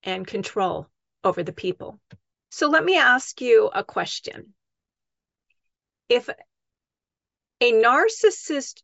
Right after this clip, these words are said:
that you know or have known could have had complete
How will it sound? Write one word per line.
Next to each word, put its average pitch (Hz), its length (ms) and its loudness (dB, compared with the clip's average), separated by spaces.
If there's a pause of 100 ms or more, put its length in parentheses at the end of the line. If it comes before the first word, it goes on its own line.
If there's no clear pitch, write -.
(120)
that 220 240 4
you 202 280 -4
know 226 440 0
or 190 180 -2
have 196 360 -2
known 208 720 -6 (480)
could 220 200 4
have 214 180 -2
had 190 440 -2 (320)
complete 240 680 -6